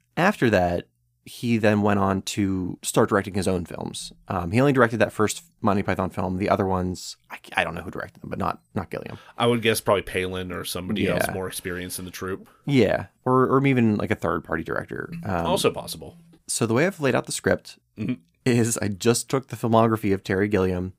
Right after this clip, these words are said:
Speaker 1: researched what went wrong, and, uh, movie by movie, that's how we have it.
Speaker 2: So you're just
Speaker 1: Yeah.
Speaker 2: gonna, you're just
Speaker 1: Yeah.
Speaker 2: going to, you're just going to steamroll me with all this misfortune all at <laughs> once.
Speaker 1: Yes.
Speaker 2: Just
Speaker 1: I think it's important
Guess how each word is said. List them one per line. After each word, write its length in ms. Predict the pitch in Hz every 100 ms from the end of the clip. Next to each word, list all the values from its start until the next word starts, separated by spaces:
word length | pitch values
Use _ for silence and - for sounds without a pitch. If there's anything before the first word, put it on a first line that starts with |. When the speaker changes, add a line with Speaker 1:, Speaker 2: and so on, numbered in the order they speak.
| _ - _ _ _ _ _
Speaker 1:
researched 680 | 110 104 120 - 110 110 - _
what 280 | 95 95 -
went 140 | 135
wrong, 400 | 120 104 92 95 - _ _ _ _ _ _
and, 420 | 113 104 95 110 -
uh, 80 | - 64 - _ _ -
movie 440 | - 113 131 131
by 120 | 117
movie, 440 | 117 117 104 98 101 _
that's 200 | - 95
how 120 | - 90
we 100 | 87
have 120 | -
it. 40 |
Speaker 2:
So 140 | - 120
you're 120 | 117
just 140 | 117
Speaker 1:
Yeah. 100 | -
Speaker 2:
gonna, 80 | 131
you're 160 | 120 139
just 140 | 120
Speaker 1:
Yeah. 40 | 147
Speaker 2:
going 120 | 139
to, 80 | 131
you're 120 | 131
just 100 | 127
going 140 | 160 143
to 60 |
steamroll 640 | 120 - 147 131 123 120 113
me 200 | 104 101
with 240 | 104 104
all 180 | 107 104
this 160 | 101 -
misfortune 680 | 98 - 101 85 95 87
all 240 | 90 92 92
at 80 | -
<laughs> 200 | - -
once. 300 | 127 - -
Speaker 1:
Yes. 540 | 113 - - - -
Speaker 2:
Just 380 | - 131 - - -
Speaker 1:
I 40 |
think 160 | 135 202
it's 120 | 220
important 560 | 175 - 143 170 -